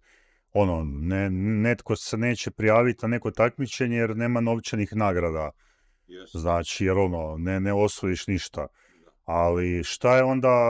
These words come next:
Speaker 1: vama, natjecateljima, u to vrijeme bila motivacija?
Speaker 2: Ne znam.
Speaker 1: Znači, nije bilo novca, nije bilo nagrada, nije bilo suplemenata da dobiješ, ono,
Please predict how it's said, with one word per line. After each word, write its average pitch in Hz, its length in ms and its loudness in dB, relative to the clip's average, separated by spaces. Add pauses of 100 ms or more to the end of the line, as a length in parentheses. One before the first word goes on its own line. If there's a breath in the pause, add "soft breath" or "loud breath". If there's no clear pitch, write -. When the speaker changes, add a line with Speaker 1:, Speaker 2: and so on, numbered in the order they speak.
(220)
Speaker 1:
vama, 117 240 2
natjecateljima, 104 840 -4
u 98 100 -2
to 110 200 0
vrijeme 101 360 0
bila 98 220 0
motivacija? 90 840 -2
Speaker 2:
Ne - 440 -14
znam. 80 140 -20
Speaker 1:
Znači, 92 320 -4
nije 107 160 0
bilo 117 240 2
novca, 104 760 2
nije 110 180 0
bilo 113 240 0
nagrada, 107 480 2
nije 107 160 0
bilo 120 180 0
suplemenata 110 840 -2
da 101 100 2
dobiješ, 101 420 0
ono, 104 240 0